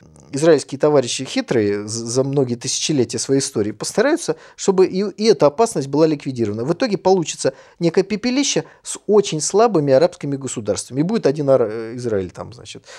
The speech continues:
э, колосс такой, ну, прекрасно. Поэтому Израиль тоже это поддерживает. У Турции свой интерес. Турция, давайте скажем, э,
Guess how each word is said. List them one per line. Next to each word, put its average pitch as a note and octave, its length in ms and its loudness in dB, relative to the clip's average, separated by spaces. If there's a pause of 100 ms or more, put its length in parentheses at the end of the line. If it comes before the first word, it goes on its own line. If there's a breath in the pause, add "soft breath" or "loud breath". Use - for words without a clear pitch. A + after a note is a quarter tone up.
(260 loud breath)
э, - 200 -12
колосс B2+ 340 0
такой, G#2+ 300 -12
ну, G#2 180 -18
прекрасно. C#3 600 -8 (640)
Поэтому C#3+ 280 0
Израиль D3+ 240 2
тоже G3 260 0
это A#2 160 -6
поддерживает. A2 500 -10
У B2+ 60 -14
Турции G#3 380 -4
свой G3 320 2
интерес. C#3 480 -8 (480)
Турция, A3 460 0 (120)
давайте C3 320 -6 (260 soft breath)
скажем, G#2+ 440 0
э, G#2 360 -10